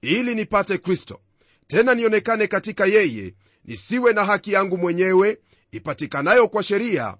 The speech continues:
bali ile ipatikanayo kwa imani iliyo katika Kristo, haki ile itokayo kwa Mungu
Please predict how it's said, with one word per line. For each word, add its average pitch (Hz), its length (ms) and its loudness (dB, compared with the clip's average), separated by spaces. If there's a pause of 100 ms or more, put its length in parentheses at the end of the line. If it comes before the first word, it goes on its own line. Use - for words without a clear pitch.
(300)
bali 240 360 2
ile 233 300 -2
ipatikanayo 202 800 -4
kwa 190 200 -4
imani 175 580 0 (300)
iliyo 185 380 0
katika 202 380 -4
Kristo, 123 580 -8 (280)
haki 117 300 -12
ile 233 300 2
itokayo 208 640 0
kwa 190 140 -2
Mungu 147 460 0